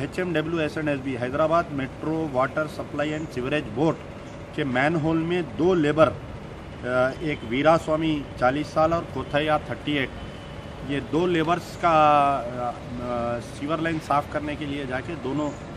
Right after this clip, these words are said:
मर गए थे। उसके अंदर एक लेबर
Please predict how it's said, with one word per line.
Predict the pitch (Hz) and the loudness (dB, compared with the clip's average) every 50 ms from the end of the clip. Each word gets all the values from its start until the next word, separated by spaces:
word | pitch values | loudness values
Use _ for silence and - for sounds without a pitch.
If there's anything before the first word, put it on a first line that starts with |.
| - - - 117 | -12 -10 -4 0
मर | 127 131 143 | 0 0 2
गए | 147 160 156 | 2 2 2
थे। | 151 - 147 | 2 0 -2
उसके | 135 - - - | -2 -2 -4 -6
अंदर | 127 117 110 104 - - - - - - - - - - 127 | -4 -2 -2 -4 -4 -6 -10 -12 -14 -14 -14 -12 -8 -4 -4
एक | 143 165 160 - | -4 -4 -2 -2
लेबर | 165 165 170 160 170 180 180 185 190 | -2 -2 -2 0 0 -2 -2 -2 -4